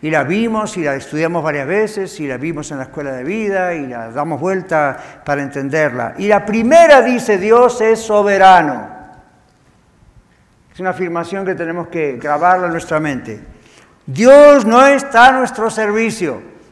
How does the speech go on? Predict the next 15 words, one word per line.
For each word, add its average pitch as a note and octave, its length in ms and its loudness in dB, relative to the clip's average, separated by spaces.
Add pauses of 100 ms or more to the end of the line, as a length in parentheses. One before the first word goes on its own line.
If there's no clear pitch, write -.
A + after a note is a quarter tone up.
(120)
nosotros F3+ 680 -2
estamos F#3 480 0
al D#3 140 -8
servicio D3+ 560 -8
de C3+ 160 -8
Dios. - 520 -14 (840)
¿Ok? D3 100 -6 (640)
Y G3+ 100 2
hay C4+ 120 8
una A3+ 220 4
larga G3+ 680 6
serie F3 380 -4
de D3 100 -2
textos F3 480 -8
bíblicos, C#3+ 800 -8